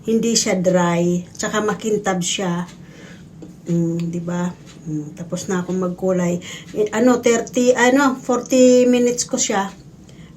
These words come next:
Forty minutes. So, ayan, guys, tapos na. Mm. So, bumata na naman tayo ng, you know, ng ilang araw.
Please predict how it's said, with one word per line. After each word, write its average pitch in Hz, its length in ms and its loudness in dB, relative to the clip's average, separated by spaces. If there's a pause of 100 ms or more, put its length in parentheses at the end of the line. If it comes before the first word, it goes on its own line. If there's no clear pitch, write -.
Forty 214 320 -6
minutes. 196 480 0
So, 185 240 -2
ayan, 175 320 -2
guys, 170 320 -6
tapos - 400 -14
na. 165 160 -2 (320)
Mm. 143 260 -14 (1000)
So, 202 480 -2
bumata 214 560 2
na 214 160 2
naman 208 240 0
tayo 190 320 0
ng, 190 480 2
you 185 160 -2
know, 170 160 0
ng 175 240 -2
ilang 185 240 -2
araw. 175 720 -4